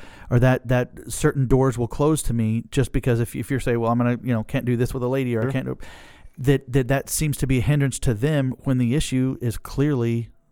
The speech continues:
Speaker 1: the fault of the man who is struggling with these things.
Speaker 2: Sure, it exacerbates cronyism because
Speaker 1: Sure.
Speaker 2: then you're cronies with the boys, you're not cronies with any of the,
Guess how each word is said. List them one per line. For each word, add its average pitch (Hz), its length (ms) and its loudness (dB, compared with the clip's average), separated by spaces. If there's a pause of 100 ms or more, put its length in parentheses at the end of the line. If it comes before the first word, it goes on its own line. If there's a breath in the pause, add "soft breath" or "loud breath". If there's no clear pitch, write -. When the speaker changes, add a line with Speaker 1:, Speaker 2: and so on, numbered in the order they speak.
(240)
Speaker 1:
the 117 80 -2
fault - 280 2
of 113 120 0
the 117 80 2
man 123 260 2
who 113 160 4
is 107 100 2
struggling 123 400 0
with 98 140 0
these 98 180 -6
things. 92 300 -8
Speaker 2:
Sure, 110 220 2
it 95 140 4
exacerbates 101 680 4
cronyism 82 720 2
because - 240 4
Speaker 1:
Sure. 180 100 6
Speaker 2:
then 92 240 6
you're 85 140 4
cronies 92 400 4
with 87 140 2
the 82 60 -6
boys, 87 420 4
you're 85 80 4
not 82 160 2
cronies 80 520 0
with 82 200 -2
any 80 180 2
of 78 80 0
the, 80 180 -2